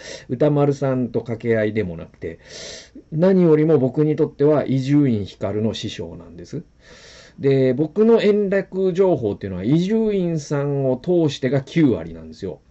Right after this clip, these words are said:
だから、伊集院さんを僕が知ることがなければ、円楽さんを知ることはおそらくなかっ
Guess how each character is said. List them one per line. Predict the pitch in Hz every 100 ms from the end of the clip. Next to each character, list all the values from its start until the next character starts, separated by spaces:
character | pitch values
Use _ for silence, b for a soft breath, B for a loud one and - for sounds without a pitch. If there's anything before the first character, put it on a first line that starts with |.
| _ B B B -
だ |
か | 120
ら、 | 113 107 B -
伊 | 170 196
集 | 247 277 269
院 | 254 247 233
さ | 226 220 214
ん | 214 208 208 202 202 202 202 196 196 196 196
を | 196 214 220 180
僕 | 180 196
が | 190
知 | -
る | 208
こ | 208
と | 208 175
が | 143
な | 175
け | 165
れ | 120 101
ば、 | 113 95 -
円 | 160 180
楽 | 143 -
さ | 120
ん | 101
を | 95
知 | - 113
る | 117
こ | 123
と | 120
は | 92 87
お | 98
そ | -
ら | 113
く | - 85
な | 92
か |
っ | 92